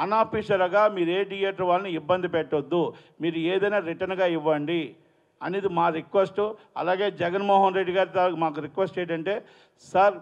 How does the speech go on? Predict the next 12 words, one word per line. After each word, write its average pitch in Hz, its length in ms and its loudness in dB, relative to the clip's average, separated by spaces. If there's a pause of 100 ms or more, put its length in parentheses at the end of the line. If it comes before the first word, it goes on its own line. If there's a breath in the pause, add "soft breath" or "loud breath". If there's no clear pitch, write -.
(160)
మీరు 156 220 -4
సానుకూలంగా 180 720 2 (240)
మన 151 120 -4 (100)
మీటింగ్లో 170 400 0 (120)
కూడా 175 160 2 (460 loud breath)
అన్నీ 190 240 -4 (100)
కూడా 190 180 4 (120)
మొత్తం 160 260 -2
అందరి 170 220 -2 (100)
బాధలు 175 320 2 (140)
కష్టాలు 180 500 2
ఆలోచించి 170 460 -2